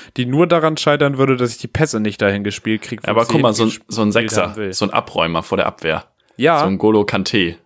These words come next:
Speaker 2: Da würde ich dich sehen.
Speaker 1: Ja, ich
Speaker 2: Weil so ein
Speaker 1: mich ja
Speaker 2: Flügelflitzer
Speaker 1: eigentlich
Speaker 2: bist du
Speaker 1: auch.
Speaker 2: nicht.
Speaker 1: Nee, auf gar keinen Fall. Da hab ich, äh, da fehlt mir auch das Trickreiche am Ball. Ich hab
Speaker 2: Ja,
Speaker 1: zu spät
Speaker 2: ja, ja.
Speaker 1: gelernt, wirklich mit dem Ball umzugehen.
Speaker 2: Mhm.
Speaker 1: Sonst hätte das vielleicht nochmal was werden können. Ähm,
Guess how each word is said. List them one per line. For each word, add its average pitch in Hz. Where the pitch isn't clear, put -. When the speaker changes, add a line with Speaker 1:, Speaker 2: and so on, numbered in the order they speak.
Speaker 2:
Da 110
würde 175
ich -
dich -
sehen. 95
Speaker 1:
Ja, 143
ich -
Speaker 2:
Weil 208
so 196
ein -
Speaker 1:
mich 190
ja 190
Speaker 2:
Flügelflitzer 185
Speaker 1:
eigentlich 147
Speaker 2:
bist 160
du -
Speaker 1:
auch. 78
Speaker 2:
nicht. 78
Speaker 1:
Nee, 127
auf 120
gar 127
keinen 117
Fall. 107
Da 110
hab 120
ich, -
äh, 113
da 104
fehlt 131
mir 120
auch 110
das -
Trickreiche 101
am 95
Ball. 95
Ich -
hab -
Speaker 2:
Ja, 95
Speaker 1:
zu 135
spät 143
Speaker 2:
ja, 165
ja. 156
Speaker 1:
gelernt, 143
wirklich 135
mit 135
dem 127
Ball 135
umzugehen. 98
Speaker 2:
Mhm. 101
Speaker 1:
Sonst 120
hätte 135
das 131
vielleicht 127
nochmal 127
was 120
werden 139
können. 165
Ähm, 117